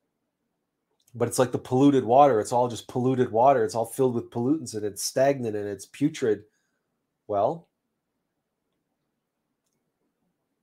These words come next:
it's mercy. It's mercy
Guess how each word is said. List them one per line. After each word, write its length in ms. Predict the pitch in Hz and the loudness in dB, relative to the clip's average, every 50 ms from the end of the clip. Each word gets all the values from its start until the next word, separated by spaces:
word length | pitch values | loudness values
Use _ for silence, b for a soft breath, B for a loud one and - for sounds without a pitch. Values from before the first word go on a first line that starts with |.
| _ _ _ _ _ _ _ _ _ _ _ _ _ _ _ _ _ _ _ _ _ _ | _ _ _ _ _ _ _ _ _ _ _ _ _ _ _ _ _ _ _ _ _ _
it's 180 | - - - - | -20 -16 -10 -2
mercy. 540 | 120 135 170 180 180 - - 101 - 101 - _ _ _ _ _ _ _ _ _ _ _ _ _ _ _ _ _ _ _ _ _ _ _ _ _ _ _ _ _ _ _ _ _ _ _ _ _ _ _ _ _ _ _ _ _ _ _ _ _ _ _ _ _ _ _ _ _ _ _ _ _ _ _ _ _ _ _ _ _ _ _ _ _ _ _ _ _ _ _ _ _ _ _ _ _ _ _ _ - | 0 0 0 0 -2 -6 -8 -8 -10 -10 -16 _ _ _ _ _ _ _ _ _ _ _ _ _ _ _ _ _ _ _ _ _ _ _ _ _ _ _ _ _ _ _ _ _ _ _ _ _ _ _ _ _ _ _ _ _ _ _ _ _ _ _ _ _ _ _ _ _ _ _ _ _ _ _ _ _ _ _ _ _ _ _ _ _ _ _ _ _ _ _ _ _ _ _ _ _ _ _ _ -20
It's 160 | - - - | -20 -14 -6
mercy 540 | 120 120 147 185 180 - - 113 - - - | -4 -2 0 0 -2 -4 -6 -8 -10 -12 -16